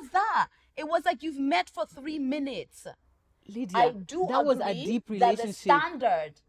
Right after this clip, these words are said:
Speaker 1: the standard of crying is definitely lower for women.
Speaker 2: I expect <laughs>
Speaker 1: Dom.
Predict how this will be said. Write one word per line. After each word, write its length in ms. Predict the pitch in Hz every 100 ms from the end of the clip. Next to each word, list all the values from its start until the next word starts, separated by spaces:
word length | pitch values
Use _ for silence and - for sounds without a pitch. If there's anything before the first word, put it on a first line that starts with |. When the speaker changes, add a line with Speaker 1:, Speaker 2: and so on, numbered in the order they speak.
| -
Speaker 1:
the 160 | 175
standard 720 | 220 _ - 285 339 294 330 -
of 200 | 240 -
crying 720 | - 277 254 247 208 175 196 - _ -
is 160 | 240 170
definitely 720 | 190 247 - 254 247 247 247 _
lower 420 | 196 214 214 214 208
for 200 | 208 175
women. 140 | 185
Speaker 2:
I 80 | 254 277
expect 360 | 269 - 381 - 539 - _
<laughs> 280 | 302 254 539 - _ _ _ _ _ _ _ _ _ _ _ _ 143 - - 156 139 - _ _ 160 147 143
Speaker 1:
Dom. 500 | 240 240 185 294